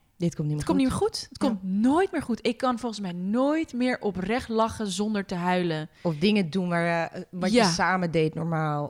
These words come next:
Speaker 1: Oh,
Speaker 2: Geen
Speaker 1: man.
Speaker 2: zin in. Kan mijn systeem een keer vijf minuten niet aan hem denken?
Speaker 1: Ja.
Speaker 2: Alles herinnert je eraan. Ik werd
Speaker 1: Ja,
Speaker 2: gek. Ik
Speaker 1: echt.
Speaker 2: lag gewoon lam geslagen op bed.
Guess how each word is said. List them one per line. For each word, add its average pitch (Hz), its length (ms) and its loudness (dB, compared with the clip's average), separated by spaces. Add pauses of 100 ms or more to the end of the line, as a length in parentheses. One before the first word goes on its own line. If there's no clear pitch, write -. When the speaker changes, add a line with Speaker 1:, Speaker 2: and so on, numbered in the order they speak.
(100)
Speaker 1:
Oh, 185 420 2
Speaker 2:
Geen 170 220 0
Speaker 1:
man. 233 120 6
Speaker 2:
zin 262 300 4
in. 214 220 0
Kan 302 240 2
mijn 277 180 4
systeem 262 600 0
een - 160 -4
keer 302 240 2
vijf 233 280 2
minuten 202 520 0
niet 294 300 2
aan 208 180 -2
hem 208 280 0
denken? 190 400 0
Speaker 1:
Ja. 202 160 2 (480)
Speaker 2:
Alles 302 340 6
herinnert 220 400 0
je 208 80 -4
eraan. 185 240 0
Ik 196 120 -8
werd 185 300 -2
Speaker 1:
Ja, 180 260 2
Speaker 2:
gek. 156 480 0
Ik 190 120 -10
Speaker 1:
echt. 226 80 2
Speaker 2:
lag 240 160 2
gewoon 220 280 -2 (280)
lam 240 320 2
geslagen 208 480 0
op 165 120 -8
bed. 240 340 0